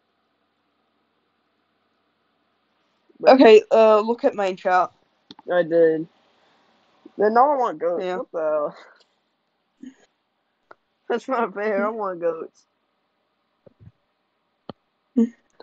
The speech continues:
Speaker 2: <clears throat> Goats are quite a lot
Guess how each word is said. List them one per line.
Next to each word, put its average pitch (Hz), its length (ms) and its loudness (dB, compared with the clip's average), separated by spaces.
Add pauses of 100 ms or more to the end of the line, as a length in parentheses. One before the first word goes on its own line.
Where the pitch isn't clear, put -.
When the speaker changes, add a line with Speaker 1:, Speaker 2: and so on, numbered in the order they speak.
(2000)
Speaker 2:
<clears throat> 247 360 6
Goats 262 340 4
are 277 120 0
quite 240 600 -4
a 220 60 -8
lot 190 420 -2